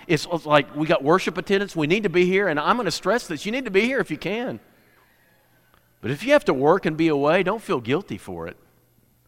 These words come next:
Work your heart out and serve the Lord that way. Yes, I, I think you should worship correctly, but I think you should also be nice to people who don't. All these things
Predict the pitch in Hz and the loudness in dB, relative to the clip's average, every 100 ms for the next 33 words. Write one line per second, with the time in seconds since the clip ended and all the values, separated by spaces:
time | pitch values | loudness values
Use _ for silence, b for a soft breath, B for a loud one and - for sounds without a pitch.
0 | _ _ _ _ 110 160 190 180 151 139 | _ _ _ _ -2 -2 0 -2 -2 0
1 | 175 196 104 98 - 117 113 - 156 165 | 0 0 -2 -4 -4 -10 -8 -2 0 0
2 | 143 151 156 143 151 165 107 - B 156 | 0 -2 0 0 0 0 -2 -4 B 4
3 | 233 240 - - B B - 151 175 214 | 6 6 2 -6 B B -2 4 2 2
4 | 202 208 - 175 196 - 190 - 170 190 | -2 -2 -2 0 0 0 -2 0 6 6
5 | 202 139 123 135 143 165 - 147 143 147 | 6 0 4 4 4 2 -4 -6 -2 2
6 | 170 139 120 127 123 123 - 104 123 120 | 2 0 -2 0 0 -2 -4 -4 -4 -4
7 | 113 110 113 92 87 _ _ _ _ _ | -6 -4 -4 -4 -8 _ _ _ _ _
8 | _ _ _ _ _ _ _ _ _ _ | _ _ _ _ _ _ _ _ _ _
9 | _ - 135 143 123 113 - 110 101 98 | _ -4 2 2 2 -2 -4 -4 -4 -4
10 | 90 - - | -8 -12 -14